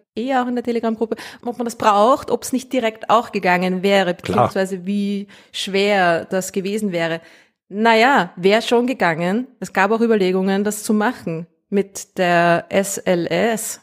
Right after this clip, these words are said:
Speaker 1: mit der nasa, mit der neuen nasa-Riesenrakete, die für die Artemis-Mission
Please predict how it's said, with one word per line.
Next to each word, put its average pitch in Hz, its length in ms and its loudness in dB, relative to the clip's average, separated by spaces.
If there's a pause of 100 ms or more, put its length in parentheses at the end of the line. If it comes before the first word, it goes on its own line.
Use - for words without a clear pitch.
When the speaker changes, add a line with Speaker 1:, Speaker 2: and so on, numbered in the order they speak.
Speaker 1:
mit 190 220 -4
der 170 320 0 (460)
nasa, 180 520 2
mit 175 140 -2
der 180 80 -2
neuen 185 480 4 (760)
nasa-Riesenrakete, 175 1080 0 (420)
die 214 360 2
für 214 300 2
die 208 220 0
Artemis-Mission 170 1400 -2